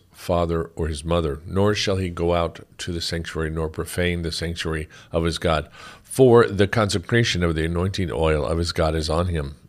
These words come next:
I am the Lord. He shall take a wife in her virginity, a widow or a divorced woman, or one who is profaned by harlotry. These he may not take, but rather he is to marry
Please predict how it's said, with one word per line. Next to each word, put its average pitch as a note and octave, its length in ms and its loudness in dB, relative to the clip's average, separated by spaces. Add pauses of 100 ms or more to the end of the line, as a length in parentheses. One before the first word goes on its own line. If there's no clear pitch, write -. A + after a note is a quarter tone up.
(160)
I F2 280 4
am E2+ 480 -2
the D#2 140 2
Lord. D#2+ 380 0 (640)
He D#2+ 200 -4
shall D#2 240 -2
take D#2+ 280 -6
a F2 120 0
wife F2 680 2 (540)
in D#2+ 160 -2
her F#2 100 -2
virginity, E2 760 0 (340)
a E2 100 2
widow D2+ 580 0
or E2 160 0
a E2+ 60 0
divorced E2 480 -2
woman, D#2 480 -4 (380)
or E2 140 0
one E2 220 0
who F#2 80 0
is E2+ 160 -2
profaned E2 480 -2
by E2+ 100 0
harlotry. D#2 560 -2
These F#2 440 -4
he F#2 120 -2
may F#2+ 220 0
not G2 320 -2
take, C2+ 380 -8 (340)
but F2 180 0
rather G#2 300 4
he A2 240 4
is A#2 140 2
to C3+ 120 0
marry F2+ 380 4